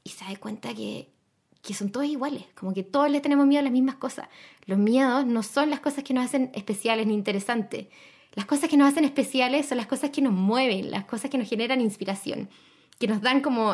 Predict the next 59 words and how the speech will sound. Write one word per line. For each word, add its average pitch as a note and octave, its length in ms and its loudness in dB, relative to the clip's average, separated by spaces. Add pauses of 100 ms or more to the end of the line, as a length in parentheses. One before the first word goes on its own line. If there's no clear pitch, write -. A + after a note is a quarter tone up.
estas G#3+ 240 -6
ganas A3 200 0
de G3 100 2
vivir, F3 320 -4
que G3+ 80 -4
nos G3 120 -2
dan B3 160 0
ganas B3+ 160 0
de A#3+ 60 -4
estar G#3 160 -4
acá, G3 200 -4
que G3+ 80 -6
nos G3+ 120 0
motivan. G3+ 500 0 (180)
Eso E4 180 0
es D#4+ 60 4
lo D#4+ 60 2
que D#4 100 0
nos A3 120 2
hace G#3+ 160 -4
especial G3+ 400 -2
al F#3 100 -4
final, G3 280 -4
eso D4+ 180 -2
es D4+ 40 2
lo D#4+ 60 2
que D#4 80 -2
nos B3+ 140 2
hace C4+ 80 -2
interesante, A3+ 560 -2
porque G3 280 -6
eso A#3 380 -2 (420)
va A3 60 -2
a G#3 40 -4
ser B3 180 0
distinto C4+ 720 -2
para G3 200 -2
cada A3 240 0
persona G#3 360 -4
que G#3 80 -2
habita G3+ 180 -4
en F#3+ 60 -2
el F#3 80 -4
mundo, A3 420 -2 (380)
mientras A#3 340 0
que G#3+ 300 0
el F3+ 160 -4
miedo B3 500 2 (140)
es G3+ 260 -2
el F#3+ 140 -2
mismo F#3+ 560 0
para F#3 240 -4
cada E3 220 0
persona F#3+ 340 -6
que F#3 80 -6
habita F3+ 180 -4
en - 80 -6
el - 80 -8
mundo. G3 320 -10